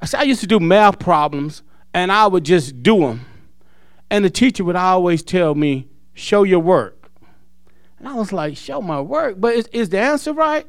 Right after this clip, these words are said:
She said, "Show your work." See, and, and meditating upon what God has given me, I don't believe there are a lot of evil people in the world. I think people are weak because they don't make the connection.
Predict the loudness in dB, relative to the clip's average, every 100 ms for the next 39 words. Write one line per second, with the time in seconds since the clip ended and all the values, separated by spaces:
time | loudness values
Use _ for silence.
0 | -12 -12 -4 -2 -2 -4 2 2 2 -2
1 | -2 -2 -2 -4 -16 -20 -20 -20 -20 -6
2 | -2 -2 -6 -14 -2 0 2 -2 0 0
3 | 0 0 -2 0 0 0 2 4 4 2
4 | 2 4 6 4 0 2 2 2 0 -2
5 | -6 -12 -20 -20 -20 -20 -20 -20 -20 -20
6 | -20 -20 -20 -20 -20 -10 -2 0 0 0
7 | 2 2 2 4 4 2 2 0 -2 -6
8 | -6 -6 -4 -6 -4 -4 -4 -6 -6 -8
9 | -10 -18 -20 -20 -20 -20 -20 -10 -10 -6
10 | -6 -6 -8 -8 -8 -6 -6 -6 -6 -8
11 | -8 -14 -20 -20 -20 -4 -4 0 -2 0
12 | 0 0 0 -2 -4 -8 -6 -4 -4 -4
13 | -4 -6 -14 -16